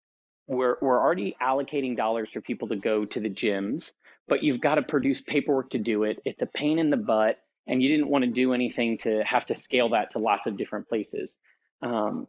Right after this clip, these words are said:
you know, we simply made it as simple as possible and actually reduced work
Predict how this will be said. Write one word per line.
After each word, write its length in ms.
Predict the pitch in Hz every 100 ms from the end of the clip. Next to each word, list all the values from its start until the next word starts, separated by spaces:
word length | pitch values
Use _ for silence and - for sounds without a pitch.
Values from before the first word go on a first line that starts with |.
| -
you 160 | 143
know, 100 | 135
we 460 | 110 113 - 131 147
simply 340 | - 180 180
made 260 | 143 135 131
it 40 |
as 200 | 117 107
simple 920 | - - - - 170 185 202 190 185 -
as 140 | 131
possible 480 | - - 127 - 156
and 100 | 143
actually 240 | 139 151
reduced 800 | 117 127 117 107 - 135 139 -
work 440 | 110 110 127 -